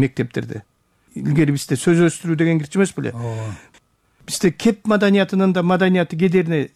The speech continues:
Speaker 1: кетип баратат деп ойлойм да.
Speaker 2: Эми мындай да экен. Калктын жок кылуунун бирден бир эле өзөгү анын тилин, дилин жоготуу.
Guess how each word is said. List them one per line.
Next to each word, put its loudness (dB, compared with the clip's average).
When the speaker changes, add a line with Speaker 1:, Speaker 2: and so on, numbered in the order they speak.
Speaker 1:
кетип 0
баратат 0
деп 0
ойлойм 4
да. -2
Speaker 2:
Эми 2
мындай 2
да -2
экен. -4
Калктын 0
жок 0
кылуунун 2
бирден 0
бир 0
эле 0
өзөгү -2
анын -2
тилин, 2
дилин 0
жоготуу. -4